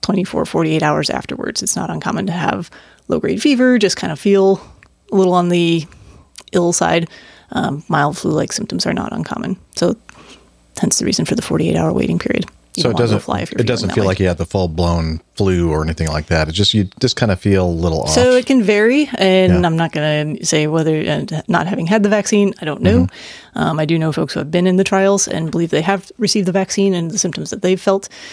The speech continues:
Speaker 1: Um, and I will say, it, it can feel pretty, pretty kinda pukey for, not, not throw-up wise, but just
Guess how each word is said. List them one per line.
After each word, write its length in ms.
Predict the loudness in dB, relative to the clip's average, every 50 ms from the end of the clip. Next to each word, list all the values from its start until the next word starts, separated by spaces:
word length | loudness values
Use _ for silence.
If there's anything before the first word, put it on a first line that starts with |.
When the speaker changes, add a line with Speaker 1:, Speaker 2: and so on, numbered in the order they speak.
| -20 -20 -18 -6
Speaker 1:
Um, 240 | -2 0 0 2 2
and 80 | 2 2
I 20 |
will 140 | 4 4 4
say, 240 | 4 4 4 4 2
it, 520 | 2 2 2 2 2 0 -2 -2 -2 -2
it 40 | -2
can 80 | -4 -4
feel 240 | -2 2 0 0 0 -2 _ _ _ -4
pretty, 1120 | -2 0 2 4 4 4 4 4 4 4 2 2 2 2 2 2 2 2 0 -2 -4 _ _ _ _ _ _ _ _ _ -2
pretty 240 | 0 0 0 0 -2 _ _ _ -8
kinda 320 | -4 -2 -2 0 -2 -4 -6 _ _ -20 _ _ _ _ _ _ -8
pukey 320 | -4 -4 -4 -4 -4 -6 -6
for, 260 | -4 -2 -2 -2 -2 -4 -12 -20 -18 -8
not, 180 | -8 -8 -8 -8 _ _ _ _ -8
not 160 | -8 -8 -4
throw-up 340 | -2 0 0 0 0 -2 -2
wise, 220 | -4 -2 -2 -4
but 120 | -4 -6 -6
just 280 | -6 -4 -4 -6 -8